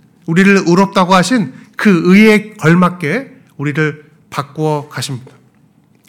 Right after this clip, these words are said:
우리는 부족하지만, 우리는 넘어지지만, 우리는 신뢰하지 못할 때가 있지만 하나님이 미쁘심으로 하나님이 바꾸어 주십니다. 우리는 질그릇 같습니다. 그러나 그 안에 보배를 두시고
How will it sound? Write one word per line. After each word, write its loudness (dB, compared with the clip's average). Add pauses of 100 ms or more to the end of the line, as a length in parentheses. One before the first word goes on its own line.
우리는 -4
부족하지만, -4
우리는 -2
넘어지지만, 2 (220)
우리는 4
신뢰하지 2
못할 -2
때가 0
있지만 -2 (200)
하나님이 2
미쁘심으로 -4 (160)
하나님이 -4
바꾸어 0
주십니다. -8 (880)
우리는 4
질그릇 2
같습니다. -6 (180)
그러나 0
그 -4
안에 0 (480)
보배를 2
두시고 -4